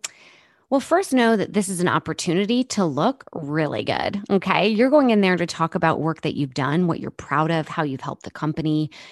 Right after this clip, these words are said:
You're gonna be well-researched, so you're gonna look really professional. So try to instead see this as something to look forward to,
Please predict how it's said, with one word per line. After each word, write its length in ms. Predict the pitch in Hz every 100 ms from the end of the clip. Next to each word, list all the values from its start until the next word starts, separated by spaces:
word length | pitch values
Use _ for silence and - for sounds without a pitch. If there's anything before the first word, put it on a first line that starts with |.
| - _ _
You're 120 | 190
gonna 100 | 214
be 120 | 247
well-researched, 880 | 262 196 180 175 185 143 95 - -
so 180 | - -
you're 180 | 165 180
gonna 160 | 202 180
look 280 | 175 165
really 240 | 151 185 208
professional. 840 | 156 147 151 - - 175 - 180 - _ - - -
So 180 | - 240
try 400 | 240 - 262 254
to 160 | 311 -
instead 380 | 233 - 220 -
see 100 | 214
this 280 | 208 208
as 220 | - 185 175
something 540 | 185 180 180 170 -
to 140 | - 175
look 240 | 156 160
forward 520 | - 170 196 233 254
to, 400 | 254 339 330 370